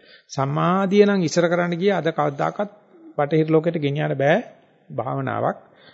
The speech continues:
මොකද සමාධි භාවනාවට අවශ්‍ය පරිසරය ගන්න බෑ බටහිර ලෝකේ. පුළුවන් හැබැයි මේ හුඟක් දියුණු සත්‍යයක් තියෙන කෙනාට. ඒක නිසා එයා කියලා තියෙනවා මේ මෙනෙහි කිරීමේ ක්‍රමය විශේෂයෙන් අවධානය කරලා තියෙනවා.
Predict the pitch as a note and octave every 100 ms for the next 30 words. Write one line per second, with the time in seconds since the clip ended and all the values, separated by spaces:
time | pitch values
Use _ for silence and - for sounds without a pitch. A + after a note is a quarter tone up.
0 | _ D3+ E3 F3 C#3+ C#3 D3 E3 D#3 D#3+
1 | E3+ F#3+ F#3 D3+ D3+ E3 D#3 C#3+ D#3+ F3
2 | D#3+ D#3+ D#3 C3+ D#3 C4+ - _ _ _
3 | _ - E3+ D3 C#3+ A#2 G2+ - - -
4 | _ _ _ _ _ F#3 A#3 A#3+ F3+ F3+
5 | G3+ G#3+ C#3+ - - - _ C3+ B2+ A#2
6 | A#2 A#2 A#2+ - - D3 B2+ C3+ D3+ E3+
7 | G3 F3+ F#3 G#3 E3+ D#3+ D#3 C3+ - G#2+
8 | A2 - - - _ _ _ _ - -
9 | E3 F#3 G#3 E3+ E3 - D#3+ D#3+ F3 F3+
10 | G3+ F#3+ D#3 C3 C#3 D#3 G3 A3 A3 G3+
11 | G#3 G3 F#3+ - E3 A2+ G2+ - _ _
12 | - C#3+ C3+ G3 E3 E3+ C#3 C3+ A#2 A#2
13 | A#2 A#2+ A2+ A#2 C3